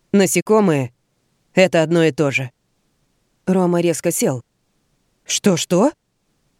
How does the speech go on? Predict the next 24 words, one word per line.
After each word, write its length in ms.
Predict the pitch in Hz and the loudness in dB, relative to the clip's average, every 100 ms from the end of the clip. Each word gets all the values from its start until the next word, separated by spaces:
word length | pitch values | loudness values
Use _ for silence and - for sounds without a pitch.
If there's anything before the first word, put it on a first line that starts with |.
| _ _ - | _ _ -2
Венедикт 460 | 196 190 170 170 | 0 2 0 -2
сел 200 | - 175 | -2 -2
за 140 | 160 160 | 0 -2
письменный 380 | 175 - 165 160 | -2 -2 -2 -2
стол 220 | - 165 | -2 -4
своего 320 | - 165 165 | -2 -2 -2
кузена 480 | 156 170 220 190 139 - _ _ _ | -2 -4 -2 -2 -4 -10 _ _ _
и 140 | 214 202 | -2 -2
принялся 400 | 196 196 185 214 | 0 -2 0 -2
возбуждённо 540 | 190 170 165 185 180 | -2 -2 -2 0 0
барабанить 480 | 165 170 170 180 165 | 0 0 0 -2 -2
пальцами 360 | 180 170 175 170 | -2 -2 -2 -2
по 100 | 180 | -4
столешнице. 720 | - 220 220 143 127 131 117 _ _ _ _ _ _ _ _ _ _ _ | -2 -2 -2 -6 -8 -12 -14 _ _ _ _ _ _ _ _ _ _ _
Рома, 260 | 190 208 233 | 0 0 0
между 280 | 226 202 | -2 -4
тем, 200 | 208 214 | -2 -4
вскочил 340 | 202 190 - 170 | -2 -4 -2 -4
с 60 | |
кровати 500 | - 170 202 - 156 - _ _ _ | -2 0 0 -2 -4 -6 _ _ _
и 120 | 214 | 0
начал 280 | 208 220 214 | 0 0 -4
ходить 300 | 196 185 196 | -2 -2 -2
туда-сюда. 600 | 185 180 165 214 196 131 | -2 -2 -2 -2 -4 -6